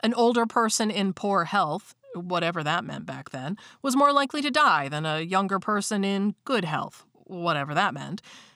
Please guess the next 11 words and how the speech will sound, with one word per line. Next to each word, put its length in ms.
But 240
that's 180
just 220
really 160
guessing 480
based 260
on 180
experience 880
and 300
bias, 580
right? 360